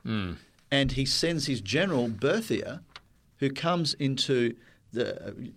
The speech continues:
Speaker 2: to Rome, where the, uh, church, the papacy sits, and it says he took him prisoner and putting him in jail.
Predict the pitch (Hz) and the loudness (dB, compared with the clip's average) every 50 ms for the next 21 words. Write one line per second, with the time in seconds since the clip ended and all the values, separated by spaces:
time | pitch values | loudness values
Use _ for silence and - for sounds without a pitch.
0 | - - - 123 107 104 127 185 214 160 98 104 143 180 190 - - - _ _ | -6 -2 -2 0 2 2 2 2 2 2 0 -2 -4 -4 -6 -10 -16 -20 _ _
1 | _ _ _ _ _ _ _ - 123 120 117 110 110 107 107 107 104 104 98 - | _ _ _ _ _ _ _ -2 0 2 2 4 4 2 4 4 4 2 2 0
2 | - - - 139 123 123 - - - - - - - - - - - 120 104 - | -2 -2 2 2 2 2 2 0 -4 -4 -6 -12 -20 -20 -20 -12 -10 -10 -6 -2
3 | 127 127 127 117 113 - - 104 92 - - - 190 208 - - - - - - | -2 0 0 0 -2 -2 -2 -4 -4 -4 -2 0 0 0 0 0 -2 -6 -8 -8
4 | - _ _ _ _ _ _ _ - 120 120 - - 143 135 131 131 135 127 - | -12 _ _ _ _ _ _ _ -4 -2 0 0 2 2 2 2 2 0 -2 0
5 | - 180 185 - 127 113 113 - - - - - 117 - - 131 139 - - - | 0 -2 0 0 -2 -2 -2 -4 -4 -4 -4 -4 -4 -4 -6 -8 -10 -12 -18 -20
6 | - _ _ - 135 135 135 - 160 147 147 147 143 143 139 123 113 147 170 208 | -20 _ _ -2 -2 0 0 2 4 4 6 6 6 4 4 4 4 4 4 4
7 | 190 120 - - | 2 2 0 -4